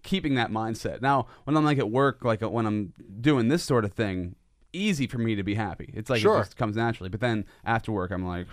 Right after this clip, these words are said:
Speaker 1: "Ugh, this life's miserable."
Speaker 2: Right,
Speaker 1: I'm
Speaker 2: yeah.
Speaker 1: not, not so much anymore like that, but that was a good portion of my <laughs> life. So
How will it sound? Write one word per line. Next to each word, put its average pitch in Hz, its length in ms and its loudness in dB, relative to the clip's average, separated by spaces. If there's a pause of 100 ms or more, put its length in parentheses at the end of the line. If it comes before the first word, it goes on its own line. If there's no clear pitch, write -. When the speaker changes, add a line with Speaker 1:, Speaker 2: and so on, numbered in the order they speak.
(160)
Speaker 1:
"Ugh, 98 280 -6 (440)
this - 160 -12
life's 120 480 -4
miserable." 151 760 0
Speaker 2:
Right, 156 320 6
Speaker 1:
I'm 170 100 0
Speaker 2:
yeah. 139 120 6
Speaker 1:
not, 107 180 -2
not 190 240 4
so 196 100 -2
much 160 220 2
anymore 131 340 4
like 123 200 2
that, 120 180 4
but 107 100 -6
that 123 100 4
was 113 160 4
a 107 40 -4
good 101 200 -2
portion 104 380 -2
of 87 80 -8
my 98 240 -2
<laughs> - 60 -8
life. 143 300 -2
So 120 280 0